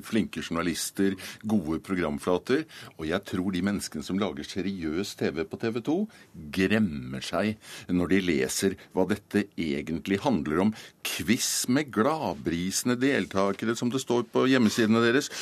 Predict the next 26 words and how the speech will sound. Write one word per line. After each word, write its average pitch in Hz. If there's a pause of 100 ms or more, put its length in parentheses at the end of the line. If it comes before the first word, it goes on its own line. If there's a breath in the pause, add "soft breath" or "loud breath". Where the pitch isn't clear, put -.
(160 loud breath)
Når 120
fulle 127
folk 131
både 127
er 127
deltakerne 123
og -
publikum, 98 (200 loud breath)
er -
det 123
duket 113
for 123
det 101
quizshowet 101 (160 loud breath)
som - (140)
aldri 80
burde 82
ha 92
blitt 98
laget. 85 (240 loud breath)
Og 135
så 151
står 135
det 147 (160 loud breath)
om 135
plata, 139